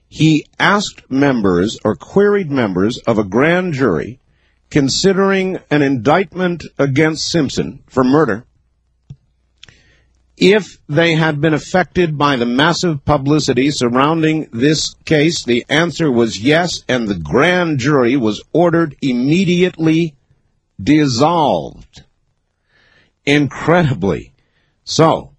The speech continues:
while the case against Simpson goes on, the job of prosecuting just got a lot, lot harder.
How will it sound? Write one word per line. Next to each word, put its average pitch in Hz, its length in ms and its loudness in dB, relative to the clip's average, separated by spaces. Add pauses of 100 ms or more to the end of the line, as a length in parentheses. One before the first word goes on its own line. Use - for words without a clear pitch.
(360)
while 139 260 2
the 139 120 -2
case 196 400 0
against 151 400 -2
Simpson 110 560 -2 (120)
goes 123 300 2
on, 117 300 2
the 101 100 -2
job 156 480 0
of - 240 -6
prosecuting 120 720 -4
just 143 200 -2
got 139 120 2
a 110 60 0
lot, 143 420 0 (140)
lot 139 340 -2 (180)
harder. 156 460 -2